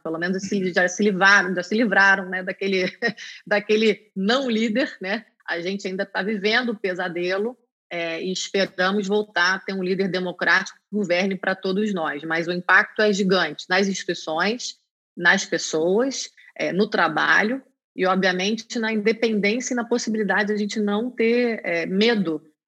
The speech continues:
Speaker 1: de trabalhar com esses temas. Então, enfim, em vinte anos que eu trabalho com esses temas todos,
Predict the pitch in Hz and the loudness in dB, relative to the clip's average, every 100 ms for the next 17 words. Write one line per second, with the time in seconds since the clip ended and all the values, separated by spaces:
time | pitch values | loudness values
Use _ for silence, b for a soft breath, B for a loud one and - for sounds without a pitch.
0 | - 175 180 165 180 185 190 - 214 165 | -8 -2 0 2 2 0 -4 -2 0 0
1 | 156 156 160 175 185 165 151 165 160 190 | -4 -10 -8 -6 -6 -8 -6 -6 0 0
2 | 202 196 190 185 - 175 175 165 160 160 | 2 2 2 2 -2 0 2 4 4 2
3 | 156 160 156 - - 160 156 - - 214 | 0 -8 -8 -8 -4 -4 -4 -6 2 4
4 | 226 214 254 | 4 2 -2